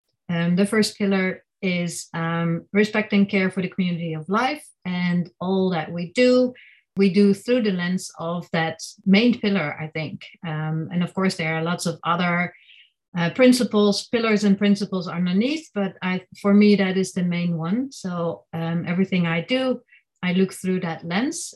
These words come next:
And, um, Sabrina, I know you for a long time already. Um, and when you started with Animal Concepts, I really connected to what you try to achieve, um, make people aware of,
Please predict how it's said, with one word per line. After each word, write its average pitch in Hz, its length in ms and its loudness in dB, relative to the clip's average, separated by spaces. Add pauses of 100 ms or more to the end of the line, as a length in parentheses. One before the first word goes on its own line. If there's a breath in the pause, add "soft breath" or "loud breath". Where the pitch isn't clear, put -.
(100)
And, 175 600 2
um, 170 540 0
Sabrina, 196 380 2
I 180 100 2
know 185 120 2
you 180 220 0
for 170 500 -4
a 175 80 -6
long 190 240 4
time 175 280 -2
already. 175 580 -4
Um, 170 480 -4
and 175 180 2
when 175 140 4
you 170 80 0
started 180 380 -4
with 170 140 -6
Animal 170 300 -4
Concepts, 214 600 -4
I 170 120 0
really 196 500 4 (340 loud breath)
connected 190 720 2
to 185 260 0
what 185 220 0
you 196 80 0
try 180 260 -4
to 170 160 -10
achieve, 247 440 -2 (200)
um, 175 480 -2 (340 soft breath)
make 185 260 2
people 214 300 2
aware 185 580 0
of, 175 320 -6